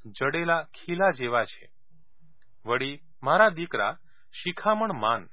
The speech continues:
ઘણા પુસ્તકો રચવાનો કંઈ પાર નથી, અને અતિ વિદ્યાભ્યાસથી શરીર થાકી જાય છે.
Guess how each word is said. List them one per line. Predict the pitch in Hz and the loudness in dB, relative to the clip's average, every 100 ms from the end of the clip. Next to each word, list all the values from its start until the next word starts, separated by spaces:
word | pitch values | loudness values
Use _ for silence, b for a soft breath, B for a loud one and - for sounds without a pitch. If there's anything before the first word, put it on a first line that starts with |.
| - - - - - - - - | -16 -16 -16 -16 -16 -16 -16 -4
ઘણા | 131 185 240 | 2 4 4
પુસ્તકો | - 180 - 196 185 202 | 2 -6 2 2 4 2
રચવાનો | 151 147 165 180 185 | 2 0 0 2 2
કંઈ | 170 180 170 | 0 -2 0
પાર | - 127 131 | 4 6 6
નથી, | 139 131 110 107 - - - - - | 0 -6 -8 -10 -14 -16 -18 -6 0
અને | 139 - | 0 2
અતિ | 165 165 254 | 2 2 -4
વિદ્યાભ્યાસથી | 226 147 123 - 175 156 160 165 - - 113 - - - | -4 -6 -6 2 2 4 2 2 -2 -12 -12 -12 -16 -2
શરીર | 170 175 202 180 | 0 0 -2 -6
થાકી | - 117 113 117 | 4 4 4 -2
જાય | 127 131 | -2 0
છે. | 117 - - | -2 -10 -16